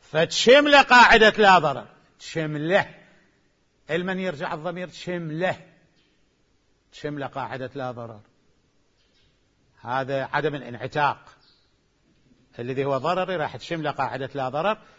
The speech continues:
يتبدل إلى الانعتاق، أو يصير حر،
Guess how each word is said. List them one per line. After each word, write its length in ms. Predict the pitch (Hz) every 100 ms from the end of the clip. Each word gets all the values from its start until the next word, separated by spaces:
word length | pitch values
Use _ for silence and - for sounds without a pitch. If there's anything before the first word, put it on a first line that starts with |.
| _
يتبدل 680 | 147 185 185 175 311 330 311
إلى 220 | 269 240 202
الانعتاق، 680 | 147 151 120 143 135 117 - _ _ _ _ _ _ _ _ _ 160
أو 140 | 226
يصير 460 | 220 208 233 226 196
حر، 640 | - 226 226 220 214 214